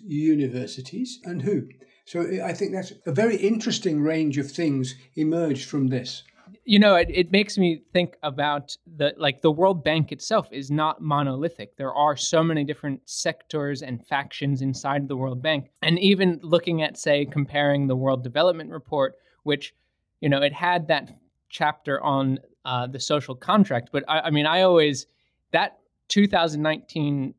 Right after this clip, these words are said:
Speaker 2: World Development Report on labor is so fascinating. I mean, it has a picture that is painted by basically a Marxist painter,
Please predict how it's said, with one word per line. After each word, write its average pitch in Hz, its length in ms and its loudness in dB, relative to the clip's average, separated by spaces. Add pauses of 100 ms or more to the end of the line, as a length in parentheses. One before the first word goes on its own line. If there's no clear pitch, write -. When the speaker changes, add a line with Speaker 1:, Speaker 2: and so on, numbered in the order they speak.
(100)
Speaker 2:
World 143 260 -2
Development 143 400 0
Report 127 420 -8
on 131 320 2
labor 131 500 0
is 135 260 -4
so 170 320 4
fascinating. 131 640 -2
I 131 40 -4
mean, 135 260 2 (220)
it 135 140 -10
has 170 400 0 (100)
a 139 460 0 (320)
picture 123 640 -2 (240)
that 143 240 -2
is 147 340 0
painted 160 680 -2
by 135 340 2
basically 135 760 -6
a 120 180 -2
Marxist 127 800 -2 (500)
painter, 131 580 -2